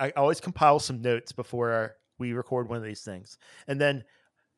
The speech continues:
ninety-five percent of the time, I never look at them. I never use them. I really just, like,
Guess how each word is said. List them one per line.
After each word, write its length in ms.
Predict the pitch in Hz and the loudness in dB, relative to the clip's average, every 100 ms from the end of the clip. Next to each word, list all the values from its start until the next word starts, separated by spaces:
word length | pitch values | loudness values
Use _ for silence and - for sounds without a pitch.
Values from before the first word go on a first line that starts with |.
| - | -18
ninety-five 1300 | 123 131 139 135 151 156 156 143 135 - 139 127 - | -14 -10 -2 2 2 0 -4 -6 -4 4 6 6 2
percent 280 | 123 131 | -6 -6
of 60 | 117 | -8
the 60 | 110 | -8
time, 340 | 120 110 104 - _ | -6 -6 -8 -14 _
I 100 | 127 110 | -6 -6
never 380 | 127 123 110 101 | -6 -4 -6 -8
look 200 | 101 - | -12 -14
at 80 | - | -20
them. 140 | 78 _ - | -20 _ -10
I 100 | 127 | -10
never 380 | 120 123 135 | -4 -2 -2
use 340 | 127 127 120 - | -6 -10 -10 -10
them. 260 | 120 113 - | -12 -14 -8
I 80 | 135 | -4
really 400 | 127 127 127 127 | -4 -2 -4 -4
just, 360 | 117 131 - - | -2 -2 -2 0
like, 260 | 123 - | 0 -2